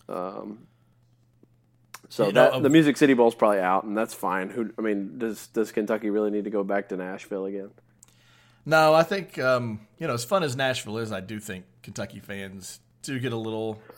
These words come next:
Speaker 2: tired of the Music City Bowl just because they've been so often. Um, uh, unfortunately, the Kentucky Fairleigh Dickinson basketball game is at the exact same time as the Georgia L S U football game. Uh,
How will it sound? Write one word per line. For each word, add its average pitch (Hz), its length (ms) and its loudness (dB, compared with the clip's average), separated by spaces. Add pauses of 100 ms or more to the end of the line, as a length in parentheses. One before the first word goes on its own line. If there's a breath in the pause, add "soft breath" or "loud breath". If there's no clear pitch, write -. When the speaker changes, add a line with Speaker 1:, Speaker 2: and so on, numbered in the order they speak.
Speaker 2:
tired 107 560 -4
of 113 160 -12
the 117 60 -8
Music 110 280 -8
City 107 220 -8
Bowl 104 240 -8
just 101 200 -12
because 101 300 -14
they've 104 160 -12
been 104 220 -10
so 101 240 -12
often. 110 500 -10
Um, 92 320 -14 (720 soft breath)
uh, 123 340 -4
unfortunately, 120 1000 -4
the 110 120 -12
Kentucky 117 500 -4
Fairleigh 123 460 -4
Dickinson 120 480 -8
basketball 107 680 -4
game 92 500 -14
is 104 220 -16
at 110 100 -14
the 113 100 -10
exact 104 640 -4
same 101 320 -12
time 98 460 -8
as 98 140 -12
the 107 160 -14
Georgia 104 420 -12
L 110 160 -10
S 101 220 -10
U 95 100 -14
football 95 480 -8
game. 80 400 -20 (360 soft breath)
Uh, - 500 4